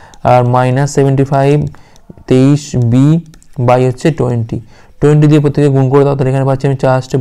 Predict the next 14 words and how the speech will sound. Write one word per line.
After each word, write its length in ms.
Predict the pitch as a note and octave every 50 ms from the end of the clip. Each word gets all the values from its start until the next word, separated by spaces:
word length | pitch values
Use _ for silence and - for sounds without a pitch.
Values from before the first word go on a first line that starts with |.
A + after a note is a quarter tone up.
| A#2+ A#2+
বত্রিশ, 440 | B2+ C3 - - - C3+ C#3+ C#3+ C#3 C#3
মানে 100 | B2+ B2 B2 A#2
বত্রিশ 460 | B2 C3 B2+ - - C3+ C3 C#3 C3+ C3+ - - B2+
এ 20 | C3+ C3+ C3+
পাচ্ছি, 340 | C#3 C3+ C3+ - - D3+ D3+ D#3 D#3 - - - - - - _ - - C3
এখানে 160 | C3+ C#3 C#3 C3
পাচ্ছি 160 | C#3 C3 - C#3+ C#3
আমি 100 | C#3 C3 - -
পনেরোশো, 560 | B2+ B2+ B2+ C3+ C#3 D3 D3 D3 - F3 F3 F#3 G3 - - - - - - -
আর 60 | B2 B2+
এখানে 140 | B2+ C#3 C#3 C3+
পাচ্ছি 160 | C#3 C3+ - D3 D3
আমি 80 | D#3+ D#3+ - -
তেইশ 320 | B2+ B2 B2 C3+ D#3 E3